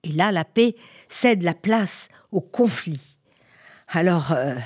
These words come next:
soit ils se parlent, soit d'autres personnes s'en mêlent pour avoir la paix,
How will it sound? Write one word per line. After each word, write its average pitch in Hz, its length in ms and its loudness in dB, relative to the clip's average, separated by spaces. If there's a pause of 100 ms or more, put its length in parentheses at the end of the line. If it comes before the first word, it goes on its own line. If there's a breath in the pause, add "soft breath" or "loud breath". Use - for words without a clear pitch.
(220 loud breath)
soit 302 220 4
ils 226 120 -2
se - 120 -4
parlent, 165 420 -4 (840 loud breath)
soit 339 380 4
d'autres 277 220 -4
personnes 233 440 0
s'en 190 180 0
mêlent 185 260 2
pour 147 160 -6
avoir 139 220 -4
la 120 100 -6
paix, 190 360 -4